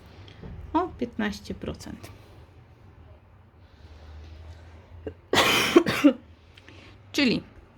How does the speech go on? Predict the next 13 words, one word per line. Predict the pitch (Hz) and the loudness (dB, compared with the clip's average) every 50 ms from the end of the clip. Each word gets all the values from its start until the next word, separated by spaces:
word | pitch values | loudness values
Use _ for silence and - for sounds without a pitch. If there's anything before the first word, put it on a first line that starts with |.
| - - - | -10 0 2
teraz | 269 220 180 175 220 254 - - - - - - - - - - - - - | 4 4 4 4 2 2 0 -2 -14 -18 -20 -20 -20 -20 -20 -20 -20 -16 -10
tutaj | - 294 - - 269 240 | -8 -2 2 2 2 2
była | 220 - 196 202 | 2 2 2 2
nasza | 202 196 190 - 214 | 2 2 2 2 4
nowa | 196 190 185 185 180 | 4 4 4 2 0
cena | 180 - - - - - - - - - | 0 -2 -4 -4 -2 -2 -4 -6 -6 -8
i | 214 | -4
to | - 240 226 | 0 0 0
było | 196 185 165 160 | 2 0 -2 -2
tym | 160 - 170 156 | -2 -4 -4 -2
razem | 147 151 160 165 165 | -2 -2 -2 -4 -6
sto | - - - - | -8 -8 -12 -12
procent. | - - - - - - 330 415 415 - - | -10 -10 -12 -6 -2 0 0 0 0 -4 -14